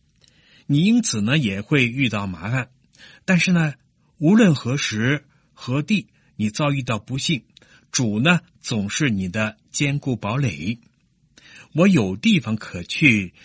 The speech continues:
有地方寻求庇护，在那里重新找到力量。”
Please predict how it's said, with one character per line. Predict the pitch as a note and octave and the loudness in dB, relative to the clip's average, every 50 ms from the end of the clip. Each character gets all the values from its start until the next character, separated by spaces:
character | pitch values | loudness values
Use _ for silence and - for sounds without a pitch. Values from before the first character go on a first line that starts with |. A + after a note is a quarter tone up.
| - - _ | -20 -12 _
有 | B2 A#2+ A2+ A2 | -2 -2 -2 -2
地 | - F#3 E3 | 0 -2 -2
方 | A2+ - A#2 G#2+ G#2 G2+ F#2+ F#2+ | -2 -2 -2 -2 -2 -2 -4 -4
寻 | - - - G#2 G#2+ A#2 C#3 - | -4 -4 -2 0 0 0 0 -2
求 | - A2 G#2+ A2+ | -2 -4 -6 -6
庇 | A2+ - D3+ A2+ F#2+ | -4 -4 -4 -4 -4
护， | - - - F#2+ - _ _ _ _ _ _ _ _ _ _ _ _ _ | -4 -4 -4 -4 -4 _ _ _ _ _ _ _ _ _ _ _ _ _
在 | - - G3 D#3+ | -2 2 2 4
那 | D#3 D#3+ D#3 C3 | 2 2 0 0
里 | G#2+ F#2 F2+ F#2 G2 G#2+ B2 - _ _ - | -2 -2 -2 -2 -2 -2 -2 -4 _ _ -12
重 | - - A#2+ B2+ C#3 B2 | -8 -4 -2 -2 -2 -2
新 | - D3 C#3+ C#3+ C3+ | -2 -2 -2 -2 -2
找 | - A2 F2 E2 E2+ | -2 -6 -8 -8 -8
到 | - A2+ G#2+ G#2 | -8 -8 -6 -6
力 | A#2 B2+ G#2+ F2+ | -4 -4 -4 -2
量。” | F#2 A2 G#2 - | -2 -2 -2 -4